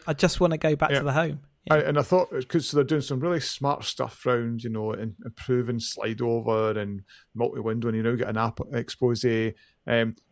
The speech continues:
Speaker 2: but all, like, like, hidden.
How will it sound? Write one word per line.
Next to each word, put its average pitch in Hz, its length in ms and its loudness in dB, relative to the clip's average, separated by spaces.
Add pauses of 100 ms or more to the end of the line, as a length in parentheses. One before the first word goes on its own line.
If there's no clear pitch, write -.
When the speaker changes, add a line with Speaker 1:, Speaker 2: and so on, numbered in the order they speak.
(300)
Speaker 2:
but - 120 0
all, 143 640 2
like, - 420 -2 (200)
like, 113 120 -8 (120)
hidden. 120 380 -4